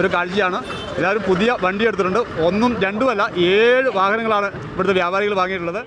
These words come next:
ഹോട്ടലിൽ നിന്ന് ഒരു നേരത്തെ ചോറ് കഴിക്കണമെങ്കിൽ എത്ര രൂപയാവും?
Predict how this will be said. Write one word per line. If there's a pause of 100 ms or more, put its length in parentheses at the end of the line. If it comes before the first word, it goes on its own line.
(1080)
ഹോട്ടലിൽ
നിന്ന് (480)
ഒരു
നേരത്തെ (180)
ചോറ്
കഴിക്കണമെങ്കിൽ (320)
എത്ര
രൂപയാവും?